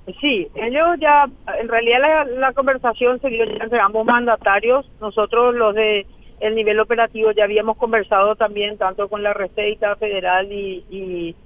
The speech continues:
la, las demás autoridades ahí de, de Foz. Eh,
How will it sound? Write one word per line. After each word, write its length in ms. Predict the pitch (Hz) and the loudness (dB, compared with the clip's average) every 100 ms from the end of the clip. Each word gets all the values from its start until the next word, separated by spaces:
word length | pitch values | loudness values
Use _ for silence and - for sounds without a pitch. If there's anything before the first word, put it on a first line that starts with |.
| - - - | -20 -20 -2
la, 260 | 185 170 170 | 2 2 2
las 160 | 185 190 | 0 0
demás 240 | 185 185 | 2 0
autoridades 580 | 214 214 208 190 175 190 | 0 -2 -2 0 2 2
ahí 200 | 190 175 | 0 -2
de, 560 | 180 190 180 170 160 156 | -2 -2 0 0 0 -2
de 140 | 190 | -6
Foz. 320 | 185 208 233 311 - - - - - - | -4 0 0 -2 -12 -20 -20 -20 -20 -2
Eh, 180 | 185 | 0